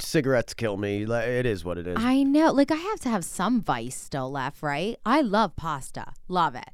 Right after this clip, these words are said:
Speaker 1: Mm.
Speaker 2: I mean, I already try to limit it 'cause of the carb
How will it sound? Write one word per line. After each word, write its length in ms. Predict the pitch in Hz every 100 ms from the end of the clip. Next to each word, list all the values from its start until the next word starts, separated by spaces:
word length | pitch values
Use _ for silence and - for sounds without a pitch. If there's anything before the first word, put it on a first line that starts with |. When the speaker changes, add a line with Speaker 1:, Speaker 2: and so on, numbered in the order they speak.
| -
Speaker 1:
Mm. 640 | 123 131 110 87 80 76 -
Speaker 2:
I 100 | 214
mean, 160 | 220
I 160 | 220 220
already 260 | 254 254 220
try 300 | - 196 190
to 80 |
limit 300 | 139 160 170
it 180 | 156 -
'cause 260 | - 160 -
of 120 | 139
the 100 | 123
carb 460 | - 165 170 170